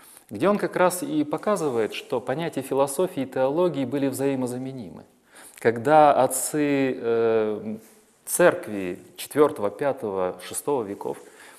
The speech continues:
говорили о философии, они имели в виду христианское учение часто. У Дионисия Ареопагита, автора пятого века, философия — это также синоним христианского учения.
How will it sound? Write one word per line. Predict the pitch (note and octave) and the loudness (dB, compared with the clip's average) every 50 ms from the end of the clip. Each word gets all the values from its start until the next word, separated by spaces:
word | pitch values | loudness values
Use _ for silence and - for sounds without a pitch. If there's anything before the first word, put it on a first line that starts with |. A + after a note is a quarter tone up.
| - - - - | -20 -20 -18 -14
говорили | A#2 G2+ G#2 A2+ B2+ C#3 D3 C#3 A#2+ | -6 -4 -2 0 0 0 2 2 0
о | A#2 A#2 | 0 -2
философии, | - A#2+ A#2+ B2+ B2+ - - G#3 G3+ G#3 - C#3+ B2+ A#2+ - | -2 -4 -4 -4 -4 -2 -2 -2 -2 -2 -4 -6 -6 -6 -6
они | A#2 B2 C3 D#3 F3 E3+ | -6 -6 -6 -6 -4 -4
имели | D#3 D3+ D#3 D#3 C#3+ C#3 | -4 -2 -2 -2 -2 -2
в | A#2+ A2 | -2 -4
виду | C3 B2+ C3+ F#3 | -4 -2 -2 -2
христианское | F3+ - - - - - C#3 C3+ C3+ - - | -2 -4 -8 -10 -10 -8 -8 -10 -10 -10 -12
учение | A#2 A#2+ B2 - - - C#3+ C3 G#2+ F2 D#2+ D2+ | -14 -14 -16 -16 -16 -14 -12 -12 -12 -12 -14 -16
часто. | - - - - - - _ _ _ _ _ _ _ _ _ _ _ _ _ _ _ _ _ _ _ _ _ _ _ _ _ _ _ _ _ _ - | -18 -20 -20 -20 -20 -20 _ _ _ _ _ _ _ _ _ _ _ _ _ _ _ _ _ _ _ _ _ _ _ _ _ _ _ _ _ _ -6
У | A#2+ A2+ | -4 -2
Дионисия | A2 B2+ C#3+ D#3+ D#3 D3+ - C#3+ C#3 | 0 0 2 2 0 0 0 0 0
Ареопагита, | C#3 C3+ C3+ C3+ C3 C3 D#3 G3 G3 - A#2+ - | 0 0 0 0 -2 -2 -4 -4 -4 -6 -4 -4
автора | - A2 - - A#2 G#2+ G#2 | -4 -4 -4 -4 -6 -6 -4
пятого | - - G#2+ G#2+ - G2+ G2 | -4 -4 -4 -2 -2 -4 -4
века, | G2 A2 C3+ C3 - G#2 | -4 -4 -4 -4 -6 -6
философия — | - B2 A2+ A2+ A2+ - D#3+ D3+ - C#3 | -2 0 0 0 2 0 -2 0 0 -2
это | B2+ A2+ - G#2+ | -2 -2 -4 -4
также | - B2+ B2+ A#2 A#2+ A#2 | -2 -2 -2 -2 -4 -6
синоним | - - A2+ A#2+ A#2 A2+ A2 | -8 -6 -6 -6 -6 -6 -8
христианского | G#2+ - G#2+ - - - G#2 G2+ G2+ - - G2+ F2+ F2 | -10 -10 -12 -12 -12 -12 -12 -12 -12 -10 -12 -12 -12 -12
учения. | - G#2 G2+ - - A#2+ G#2 - - - - - | -14 -16 -16 -14 -14 -14 -14 -16 -18 -20 -20 -20